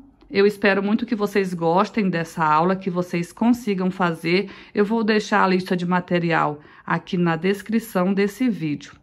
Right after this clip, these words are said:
Antes de iniciar a aula, peço a você que ainda não é inscrito aqui no canal, que se inscreva,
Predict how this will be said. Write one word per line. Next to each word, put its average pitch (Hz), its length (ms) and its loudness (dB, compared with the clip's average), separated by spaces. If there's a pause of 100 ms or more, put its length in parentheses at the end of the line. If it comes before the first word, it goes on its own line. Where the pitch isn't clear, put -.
(960)
Antes 208 320 2
de 196 140 2
iniciar 190 520 2
a 175 80 6
aula, 202 300 4
peço 190 320 -2
a 180 60 4
você 175 400 -2
que 175 180 -6
ainda 170 240 2
não 170 160 2
é 170 80 2
inscrito 180 460 0
aqui 170 160 -6
no 170 120 -2
canal, 165 440 -2
que 196 100 -6
se 185 180 -6
inscreva, 202 720 0